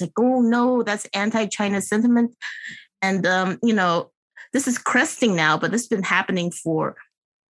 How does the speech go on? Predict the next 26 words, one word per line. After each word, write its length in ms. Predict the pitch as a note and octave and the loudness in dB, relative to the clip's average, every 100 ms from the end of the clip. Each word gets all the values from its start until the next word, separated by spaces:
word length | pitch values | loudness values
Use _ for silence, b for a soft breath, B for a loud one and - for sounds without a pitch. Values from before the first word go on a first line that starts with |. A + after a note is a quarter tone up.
| _ E3 | _ 2
like, 360 | D#3 C#3 - _ _ - | 2 0 -4 _ _ -2
I 80 | A#3+ | 0
can 160 | C4+ | 0
think 300 | G#3 A3+ A3+ A3+ | 0 0 2 2
of 200 | E3 - | -2 -4
just 300 | F#3 - F3 | -6 -4 -4
a 120 | D#3 | -2
couple 260 | - G3+ | -2 -2
of 80 | F3+ | 0
months 260 | F3+ A#3+ C4 | 0 0 -2
ago, 420 | F3+ C#3+ - - - | -2 -2 -2 -4 -2
a 200 | E3 - _ - | -2 -2 _ -4
Taiwanese 520 | F#3+ F3+ F3+ G3+ F4+ | -2 0 0 0 0
star 580 | A4+ - D#3+ C3 C3 G#3+ B B _ | -4 -2 -2 0 -2 -6 B B _
was 180 | G3 - | -4 -4
canceled 720 | - C4+ F4 F#4+ F3 D#3+ A3+ C#5+ B B | -2 0 0 -2 -2 0 0 0 B B
<laughs> 60 | A3+ | -4
during 420 | - - D#4 E4+ | -2 0 0 2
the 160 | A#3 - | 0 0
Olympics 760 | E3+ F3 A3+ B3 A2 - - - | 0 2 0 0 -2 -4 -4 0
by 280 | F3+ F3+ - _ _ | 2 0 -4 _ _
her 140 | - F#3 | -4 -4
Chinese 460 | - F#3 G3+ G3+ | 0 -2 0 -4
fans 420 | - D3+ C#3+ D#3+ - B B B B - | -4 -4 -2 -4 -8 B B B B -14
for 280 | - A3 - | -2 0 0
accidentally 1200 | G3+ A#3 C#4 - G3+ G#3 G#3+ A#3 E3+ D3+ - B3 | 2 2 0 -4 0 2 2 0 0 0 -4 -6